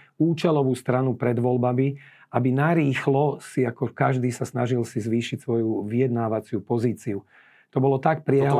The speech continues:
Speaker 1: priehľadné.
Speaker 2: nehovoril na tom stretnutí, že má takýto plán?
Speaker 1: Na-, toto,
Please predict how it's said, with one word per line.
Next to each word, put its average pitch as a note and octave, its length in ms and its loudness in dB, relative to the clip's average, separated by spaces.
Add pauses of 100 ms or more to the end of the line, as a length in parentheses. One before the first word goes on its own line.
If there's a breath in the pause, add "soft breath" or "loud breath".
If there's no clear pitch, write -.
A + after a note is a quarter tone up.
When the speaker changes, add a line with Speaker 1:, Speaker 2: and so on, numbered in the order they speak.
(100)
Speaker 1:
priehľadné. C#3+ 140 2
Speaker 2:
nehovoril C3+ 320 2
na D#3 100 0
tom D#3+ 140 -4
stretnutí, D3+ 500 -8
že C3 100 -6
má C3 120 -4
takýto C#3+ 400 -10
plán? C3+ 320 -4 (160)
Speaker 1:
Na-, B2 640 0 (920)
toto, D#3 380 0